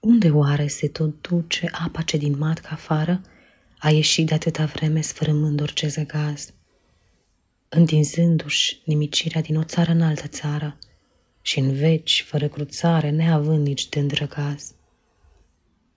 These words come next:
În zadar se încearcă unii drumul ei să-l stăvilească. Nu mai e putere în lume revărsarea să-i oprească.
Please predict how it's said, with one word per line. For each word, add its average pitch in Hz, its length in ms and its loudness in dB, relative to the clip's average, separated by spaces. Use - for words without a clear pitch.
În 170 120 6
zadar 156 400 4
se - 160 -6
încearcă 156 380 0
unii 147 260 2
drumul 147 320 2
ei 147 160 4
să-l 139 180 -4
stăvilească. 143 840 -4
Nu 170 140 8
mai 147 200 6
e 139 40 2
putere 143 360 -2
în 139 140 0
lume 139 240 -2
revărsarea 147 560 0
să-i 156 160 -2
oprească. 156 680 -2